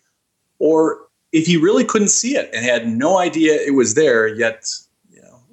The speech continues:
yet it was. And from my vantage point, uh, I don't know if it's a dimensional aspect or what, I could see it.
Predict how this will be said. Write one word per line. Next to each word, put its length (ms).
yet 140
it 120
was. 360
And 220
from 140
my 180
vantage 580
point, 440
uh, 280
I 120
don't 140
know 60
if 120
it's 220
a 80
dimensional 520
aspect 420
or 80
what, 340
I 140
could 320
see 180
it. 120